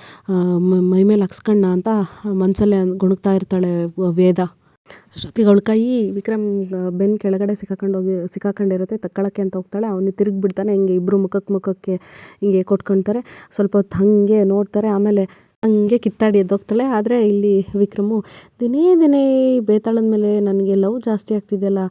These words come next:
ಅದ್ರಲ್ಲೂ ಹಿಂಗೆ ಮೈ ಮೇಲೆಲ್ಲ ಬಿದ್ಬಿಟ್ರೆ ಈ ಜೀವ ತಡ್ಕೊಳುತ್ತಾ?" ಅಂತ ಮನ್ಸಲ್ಲೇ ಖುಷಿ ಪಡ್ತಾ ಕೂತಿರ್ತಾನೆ ವಿಕ್ರಮು.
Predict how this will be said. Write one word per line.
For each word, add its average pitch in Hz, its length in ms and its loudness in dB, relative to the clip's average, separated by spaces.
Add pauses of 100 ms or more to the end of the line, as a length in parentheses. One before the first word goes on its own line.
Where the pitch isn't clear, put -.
(300)
ಅದ್ರಲ್ಲೂ 208 360 2
ಹಿಂಗೆ 208 420 2
ಮೈ 185 180 0
ಮೇಲೆಲ್ಲ 208 360 0
ಬಿದ್ಬಿಟ್ರೆ 185 600 -2
ಈ 185 40 0
ಜೀವ 202 220 -4
ತಡ್ಕೊಳುತ್ತಾ?" 196 580 -2 (180)
ಅಂತ 185 180 0
ಮನ್ಸಲ್ಲೇ 196 580 0
ಖುಷಿ 214 260 -4
ಪಡ್ತಾ 185 540 -2
ಕೂತಿರ್ತಾನೆ 190 600 -4
ವಿಕ್ರಮು. 180 440 -4